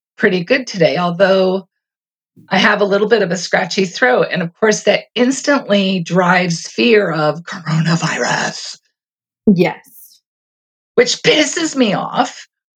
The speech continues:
Speaker 2: <laughs>
Speaker 1: because I don't wanna be afraid of coronavirus. But
Speaker 2: Yeah.
Speaker 1: I, I was out and about a little bit. Now, I did it safely. I washed my hands. I wore my triple thick mask.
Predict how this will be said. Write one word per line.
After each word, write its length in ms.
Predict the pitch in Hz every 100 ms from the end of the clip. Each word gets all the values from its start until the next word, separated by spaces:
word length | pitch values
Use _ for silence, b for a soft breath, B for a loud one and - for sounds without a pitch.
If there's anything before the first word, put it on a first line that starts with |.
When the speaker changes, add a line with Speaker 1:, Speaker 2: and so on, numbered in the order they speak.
| _
Speaker 2:
<laughs> 460 | - 262 - _ -
Speaker 1:
because 220 | 233 262
I 80 | 269
don't 200 | 277 -
wanna 240 | 311 277
be 200 | 220 208
afraid 400 | 214 - 208 185
of 120 | 175 175
coronavirus. 1120 | - 180 156 151 113 98 82 220 - - - _ _ _ _ _ _ _
But 140 | - 208
Speaker 2:
Yeah. 300 | 202 208 - - _ _ _ _
Speaker 1:
I, 80 | 180
I 20 | 190
was 480 | 175 170 196 214
out 460 | 269 - 196 214 -
and 100 | 226
about 400 | 220 196 147 170
a 40 | 175
little 300 | 180 170 165
bit. 240 | 170 147
Now, 120 | 170 185
I 100 | 202
did 220 | 214 226
it 160 | 262 -
safely. 600 | - 240 247 - 254 226
I 40 |
washed 360 | 165 180 - -
my 100 | 151
hands. 680 | 226 269 269 262 247 240 -
I 80 | 175
wore 240 | 190 214
my 180 | 190 156 170
triple 380 | - - -
thick 340 | - - - -
mask. 680 | 190 214 233 240 254 -